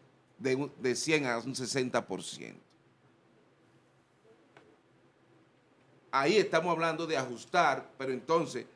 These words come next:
no me habla de lo que es la ampliación de la base impositiva y de lo que sería la de igual-, la de darle igualdad al trato de igualdad en una competencia desleal que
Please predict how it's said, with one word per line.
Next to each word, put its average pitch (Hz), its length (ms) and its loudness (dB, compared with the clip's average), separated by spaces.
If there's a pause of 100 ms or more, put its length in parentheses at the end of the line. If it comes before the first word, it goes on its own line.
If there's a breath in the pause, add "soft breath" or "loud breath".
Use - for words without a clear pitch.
(160)
no 139 300 2
me 180 160 2
habla 139 440 2 (360)
de 139 160 -2
lo 139 200 -4
que 135 220 -2
es 151 200 -10 (680)
la 131 140 0
ampliación 139 640 2
de 120 80 0
la 117 140 0
base - 440 -2 (1160)
impositiva 147 880 0 (540)
y 151 160 0
de 143 160 0
lo 135 180 -4
que 127 140 -4
sería 117 580 -2 (680)
la 123 380 4
de 123 160 0
igual-, 120 380 0 (320)
la 120 200 0
de 123 140 0
darle 147 300 0
igualdad 139 720 0 (680)
al 131 240 -4
trato 185 380 0
de 151 100 -4
igualdad 135 600 2 (440)
en 123 140 -2
una 156 220 -2
competencia 147 680 -4
desleal 139 480 2
que 127 160 -4